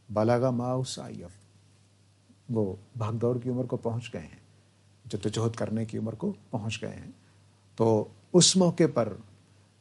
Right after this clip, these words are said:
وہ رائے پوچھ رہے ہیں اور وہ کہہ رہے ہیں، "آپ جو حکم مل رہا ہے، کر دیجئے۔ ستجدنی ان شاء اللہ من الصابرین۔"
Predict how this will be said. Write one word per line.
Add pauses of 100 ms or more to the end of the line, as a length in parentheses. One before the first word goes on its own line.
(240)
وہ
رائے
پوچھ
رہے
ہیں
اور
وہ
کہہ
رہے
ہیں،
"آپ
جو
حکم
مل
رہا
ہے،
کر
دیجئے۔ (340)
ستجدنی
ان
شاء
اللہ
من
الصابرین۔"